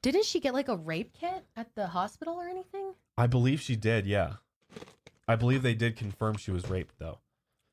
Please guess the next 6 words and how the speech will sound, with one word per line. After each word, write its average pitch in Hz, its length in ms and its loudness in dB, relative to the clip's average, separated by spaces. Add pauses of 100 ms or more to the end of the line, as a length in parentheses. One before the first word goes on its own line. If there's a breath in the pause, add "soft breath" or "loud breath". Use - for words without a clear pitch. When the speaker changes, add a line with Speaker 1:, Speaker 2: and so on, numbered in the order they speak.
(160)
Speaker 1:
Yeah. 156 220 -6 (240)
Speaker 2:
But 135 180 4
later 156 560 2 (140)
that 120 240 0
same 151 460 0
night 139 340 2